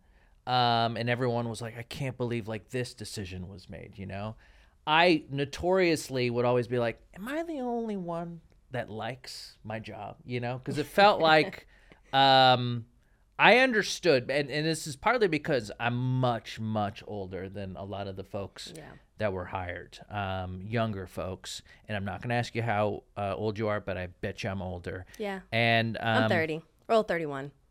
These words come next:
Speaker 1: Okay, so you have experience. Some of these,
Speaker 2: Yeah.
Speaker 1: some of the folks have, were a little younger,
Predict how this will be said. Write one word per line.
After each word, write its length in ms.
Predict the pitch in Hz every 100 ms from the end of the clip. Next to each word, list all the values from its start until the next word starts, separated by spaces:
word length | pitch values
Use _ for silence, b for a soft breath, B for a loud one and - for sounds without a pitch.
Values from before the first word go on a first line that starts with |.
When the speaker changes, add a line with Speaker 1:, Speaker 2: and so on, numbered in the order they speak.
| _
Speaker 1:
Okay, 460 | 123 123 113 92 -
so 380 | - - 143 139
you 200 | 123 143
have 240 | 143 180 170
experience. 480 | - - 101 98 -
Some 120 | 180
of 60 |
these, 200 | 190 175
Speaker 2:
Yeah. 140 | 180 143
Speaker 1:
some 180 | - -
of 60 |
the 100 | 190
folks 360 | - 160 147 -
have, 380 | 143 135 135 127
were 160 | - 139
a 60 |
little 260 | 131 131 135
younger, 460 | 135 120 123 123